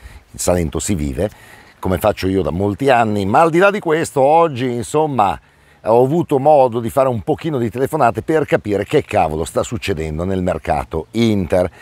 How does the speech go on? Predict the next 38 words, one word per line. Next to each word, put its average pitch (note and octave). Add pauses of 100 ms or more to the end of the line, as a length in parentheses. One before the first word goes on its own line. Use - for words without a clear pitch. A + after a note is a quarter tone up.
(220)
perché E2+
a G2
un G2+
certo B2
punto D3+
non A2
passava, F#2 (340)
non F2
passava A#2
nemmeno A2
cinque D3
minuti C3
che G#2
uno A2
mi G2+
scriveva: F#2
"Ma F#2
Tonali, F#2
eccetera, G2
ma G2
cosa F#2+
stiamo G2
combinando? F#2+
Ma F#2
lo G2+
stiamo G#2
perdendo? G2 (340)
Ma F#2
l'avevamo G2+
in G2+
pugno A#2+ (240)
e G#2+
Kumbulla A2+
non A2
se -
ne G#2
parla G#2
più". C3+